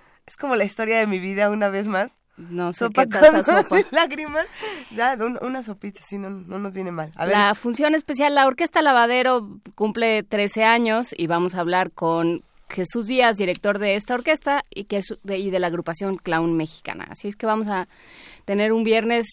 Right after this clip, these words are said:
Speaker 2: de lo más movido. Manifiéstense, cincuenta y cinco treinta y seis cuarenta y tres treinta y nueve, nuestro Twitter, arroba P Movimiento, nuestro Facebook, Primer Movimiento, nuestro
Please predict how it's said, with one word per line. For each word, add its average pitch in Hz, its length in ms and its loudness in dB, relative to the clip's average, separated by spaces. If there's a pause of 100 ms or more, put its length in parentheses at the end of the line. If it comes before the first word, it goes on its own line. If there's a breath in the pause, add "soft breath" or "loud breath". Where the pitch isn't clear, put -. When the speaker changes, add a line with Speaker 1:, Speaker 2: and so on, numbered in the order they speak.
Speaker 2:
de 196 140 -4
lo 180 80 0
más 202 140 -2
movido. 214 380 -2 (280)
Manifiéstense, 202 800 -4
cincuenta 196 380 -2
y - 20 0
cinco 233 220 0
treinta 190 320 2
y 170 60 2
seis 208 280 2
cuarenta 170 320 2
y 160 80 0
tres 185 220 -2
treinta 180 360 0
y 180 60 4
nueve, 220 320 6
nuestro 175 400 0
Twitter, 202 340 0
arroba 180 480 2 (120)
P 185 100 4
Movimiento, 190 720 2 (800 loud breath)
nuestro 214 420 0
Facebook, 220 420 2
Primer 185 340 0
Movimiento, 190 800 0
nuestro 160 920 -4